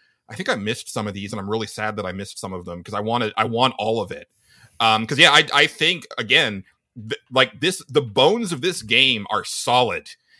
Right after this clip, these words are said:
Um, it is a great framework to build upon, and I, I hope it does well enough for them to, to take another stab at it. Um,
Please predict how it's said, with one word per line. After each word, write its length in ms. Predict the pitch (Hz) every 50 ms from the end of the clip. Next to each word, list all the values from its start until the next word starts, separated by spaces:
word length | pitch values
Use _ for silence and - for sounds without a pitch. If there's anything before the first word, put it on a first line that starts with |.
| _ _ _ -
Um, 360 | 127 120 113 107 107 107 110 104 -
it 120 | - 147 165
is 140 | 180 151 139
a 100 | 143 120
great 540 | 104 98 92 - 117 120 123 143 143 -
framework 560 | - - - 131 127 131 131 117 113 107 101 -
to 80 | - -
build 440 | 98 92 123 117 117 113 110 101 95
upon, 500 | 104 104 - 113 104 90 87 85 82 78 - -
and 220 | 113 110 107 107
I, 320 | 104 110 120 120 113 101 - _ - -
I 100 | 120 117
hope 300 | - - - 240 - -
it 80 | 120
does 240 | 101 123 135 127 117
well 160 | 117 117 110
enough 280 | 104 104 104 101 98 -
for 80 | - 110
them 160 | 110 110 113
to, 160 | 110 120 104 98
to 160 | - - 104
take 160 | - 127 113
another 220 | 120 117 113 107 95
stab 340 | - - 107 95 107 113
at 160 | 123 127 139 147
it. 120 | 147 - _ _ _ _ _ _ _ _ _ -
Um, 640 | 110 113 107 104 101 101 98 95 95 90 87 80